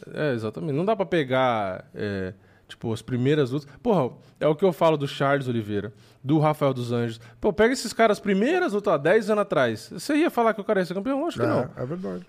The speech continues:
Speaker 1: O próprio
Speaker 2: É
Speaker 1: Kamaru
Speaker 2: verdade.
Speaker 1: Usman, quando fez as primeiras lutas também, ninguém falava, falava,
Speaker 2: É.
Speaker 1: "Ah, o cara é bom",
Speaker 2: E o
Speaker 1: tal,
Speaker 2: cara
Speaker 1: mas ninguém
Speaker 2: é um cara
Speaker 1: falava,
Speaker 2: duro,
Speaker 1: "Nossa,
Speaker 2: né?
Speaker 1: vai
Speaker 2: Mas
Speaker 1: ser
Speaker 2: é,
Speaker 1: foda".
Speaker 2: é, é.
Speaker 1: Entendeu?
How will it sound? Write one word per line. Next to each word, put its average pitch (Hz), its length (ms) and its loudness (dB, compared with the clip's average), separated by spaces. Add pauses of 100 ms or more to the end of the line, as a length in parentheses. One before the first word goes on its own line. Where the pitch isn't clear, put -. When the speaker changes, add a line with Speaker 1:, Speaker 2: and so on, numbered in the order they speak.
(460)
Speaker 1:
O 330 80 -4
próprio 247 260 2
Speaker 2:
É - 40 -10
Speaker 1:
Kamaru 226 280 6
Speaker 2:
verdade. 226 220 2
Speaker 1:
Usman, 226 300 0
quando 180 200 2
fez 180 160 0
as 175 60 0
primeiras 180 340 4
lutas 185 240 0
também, 190 220 2
ninguém 359 320 4
falava, 180 320 4
falava, 190 260 4
Speaker 2:
É. 123 120 6
Speaker 1:
"Ah, - 20 0
o 139 40 -4
cara 123 160 -2
é 202 40 -2
bom", 277 400 -2
Speaker 2:
E - 20 -2
o 254 40 0
Speaker 1:
tal, 165 160 4
Speaker 2:
cara 143 140 4
Speaker 1:
mas - 20 4
ninguém 156 160 2
Speaker 2:
é - 20 4
um - 40 2
cara 190 160 6
Speaker 1:
falava, 139 80 0
Speaker 2:
duro, 190 120 6
Speaker 1:
"Nossa, 156 340 6
Speaker 2:
né? 196 60 4
Speaker 1:
vai - 100 2
Speaker 2:
Mas 147 80 2
Speaker 1:
ser 135 120 2
Speaker 2:
é, 143 120 4
Speaker 1:
foda". 135 540 4
Speaker 2:
é, 127 60 -10
é. 170 100 -6 (480)
Speaker 1:
Entendeu? 110 280 -6